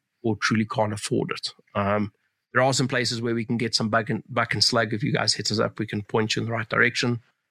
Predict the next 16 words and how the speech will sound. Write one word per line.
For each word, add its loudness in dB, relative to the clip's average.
um, 0
if -2
you 2
truly 0
need. 0
Um, 0
highly 2
recommended 0
that -8
you 0
try 2
and -2
shoot 0
the 0
full -2
match. 0